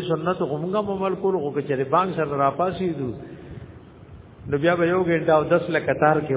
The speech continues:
ولاړ. نو ړومبی به د الله حبیب مختصر دوه رکعته کول. نو تهجد له چې را پاسې، ړومبی به څه کوئ؟ بعضې اهل علم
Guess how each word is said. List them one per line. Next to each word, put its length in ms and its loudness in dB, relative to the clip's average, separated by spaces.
ولاړ. 300 2
نو 140 4
ړومبی 420 8
به 100 6
د 60 6
الله 300 8
حبیب 300 2
مختصر 680 2
دوه 220 6
رکعته 460 4
کول. 260 -2
نو 80 0
تهجد 540 4
له 180 6
چې 200 0
را 80 6
پاسې، 300 2
ړومبی 260 0
به 100 2
څه 220 -2
کوئ؟ 260 2
بعضې 300 4
اهل 180 -4
علم 240 -2